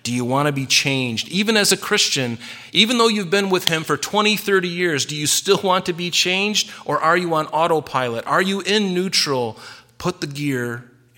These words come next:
forward. Put it in first gear, and then put it in second, and then third.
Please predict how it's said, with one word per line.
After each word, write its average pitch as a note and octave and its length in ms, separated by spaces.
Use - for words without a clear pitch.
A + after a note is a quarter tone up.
forward. A2 720
Put A#2+ 180
it C#3 180
in A#2+ 500
first A#2 380
gear, G#2 460
and G2+ 140
then A2 80
put A#2+ 200
it A#2+ 60
in C3 80
second, - 460
and G2+ 160
then A2+ 100
third. F#2+ 460